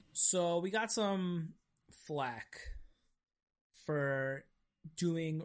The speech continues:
regular Cap'n Crunch and not Cap'n Crunch Crunch Berries. So we decided to bring in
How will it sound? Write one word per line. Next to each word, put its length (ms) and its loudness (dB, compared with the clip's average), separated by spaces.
regular 580 4
Cap'n 400 -2
Crunch 600 -6
and 220 -2
not 260 0
Cap'n 280 -4
Crunch 380 -8
Crunch 360 -2
Berries. 600 -6
So 840 6
we 100 2
decided 640 4
to 140 2
bring 400 2
in 680 -4